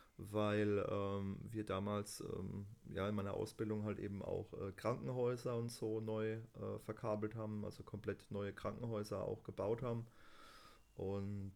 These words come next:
ähm, da war halt, da hast du halt schon sehr viel, was das angeht, halt eben an Erfahrung dann einfach mitgenommen.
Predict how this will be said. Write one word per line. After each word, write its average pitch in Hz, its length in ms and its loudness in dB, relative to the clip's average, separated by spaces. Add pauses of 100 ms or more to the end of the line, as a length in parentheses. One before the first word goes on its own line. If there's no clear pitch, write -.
ähm, 95 420 0 (200)
da 98 180 4
war 95 240 6
halt, 98 300 2 (140)
da 101 120 0
hast 101 220 -4
du 104 40 2
halt 95 160 2
schon 101 140 -4
sehr 98 160 2
viel, 95 380 2
was 95 160 -4
das - 160 -6
angeht, 98 320 -4
halt 101 160 0
eben 95 260 0
an 95 100 -2
Erfahrung 104 460 -2
dann 92 140 -2
einfach 92 280 -4
mitgenommen. 95 560 -2